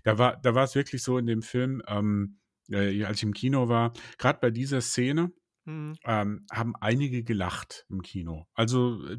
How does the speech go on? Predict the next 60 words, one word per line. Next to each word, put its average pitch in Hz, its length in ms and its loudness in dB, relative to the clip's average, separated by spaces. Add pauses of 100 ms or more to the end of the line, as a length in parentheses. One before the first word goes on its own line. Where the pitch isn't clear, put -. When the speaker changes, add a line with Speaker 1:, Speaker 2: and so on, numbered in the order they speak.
Speaker 2:
Bei 147 120 2
Speaker 1:
bin 147 40 4
denen 147 180 6
Speaker 2:
der - 0 -
Speaker 1:
gar 110 160 4
nicht 107 180 -2
böse. 139 340 4
Speaker 2:
Zurückweisung 135 220 -2
meinst 127 220 -6
du 135 80 -6
Speaker 1:
Bei 120 120 4
der 113 120 4
Speaker 2:
jetzt? - 0 -
Speaker 1:
Zurückweisung. 95 600 2
Gar 120 160 8
Speaker 2:
Mhm. - 0 -
Speaker 1:
nicht 131 260 -2
böse, 135 420 6
weil 110 280 8 (280)
er 92 100 0
hat 107 120 0
dann 104 140 4
auch 104 140 -2
irgendwie 113 340 4
ge-, 107 160 6 (280)
"Oh, 127 220 6
there 113 240 6
goes 117 320 4
another 107 340 6
dream" 95 460 4 (100)
oder 92 200 2
Speaker 2:
Ja, - 0 -
Speaker 1:
sowas, 165 360 6
Speaker 2:
ja, 180 60 8
Speaker 1:
sagt - 0 -
Speaker 2:
genau, 160 220 4
er 156 100 8
Speaker 1:
er. - 0 -
Speaker 2:
hat - 100 6
Speaker 1:
Oder 127 200 8
Speaker 2:
lacht - 20 -2
dann 127 160 6
Speaker 1:
"There - 20 0
Speaker 2:
so 120 100 4
Speaker 1:
goes 123 120 2
Speaker 2:
von - 20 0
Speaker 1:
my 110 220 8
dream" 107 520 8
Speaker 2:
ja, - 20 2
Speaker 1:
oder 101 220 6
Speaker 2:
ja. - 20 4
Speaker 1:
so. 101 160 4
Da, 98 280 4
oder 104 340 2
ir-, 147 200 4
irgend 151 260 10
so 131 140 8
ein, 120 120 6 (200)
und 107 100 2
das, - 180 -2